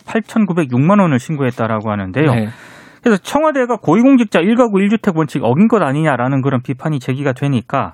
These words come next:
Speaker 1: 청와대 쪽에서는 당사자로부터 매각 의사를 확인했다.
Speaker 2: 음.
Speaker 1: 어제 이런 입장을 내놓았습니다.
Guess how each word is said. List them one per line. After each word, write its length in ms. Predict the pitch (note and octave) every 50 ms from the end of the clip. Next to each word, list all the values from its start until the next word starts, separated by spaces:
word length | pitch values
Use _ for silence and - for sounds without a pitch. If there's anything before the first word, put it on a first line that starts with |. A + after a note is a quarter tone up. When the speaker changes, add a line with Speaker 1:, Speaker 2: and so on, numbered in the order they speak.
| _ _
Speaker 1:
청와대 300 | - - F3 F#3 F3 E3
쪽에서는 560 | D#3 - C#3+ C3 B2 A#2+ A#2 A#2 D3+ F3 G3 G3+ - _ - - _ _ _
당사자로부터 800 | - C3 C3 D3+ G3 G#3+ G#3 G3+ F#3+ E3+ D3 C3+ C3 D3+ C#3+ A2
매각 300 | A#2 A#2 B2 D#3+ D#3 C3+
의사를 200 | B2 B2 B2+ B2 A#2
확인했다. 640 | - - G3+ A3 G#3 F#3+ - - D#3+ C#3 A2 - - _ -
Speaker 2:
음. 140 | B2+ A#2 A2+ -
Speaker 1:
어제 160 | B2+ A2 B2
이런 240 | C3 C#3+ D3+ C#3 A#2+
입장을 280 | A2+ - C3+ C3 B2
내놓았습니다. 600 | G#2 G#2 G#2+ G#2+ G2 F#2 - - - F2 - -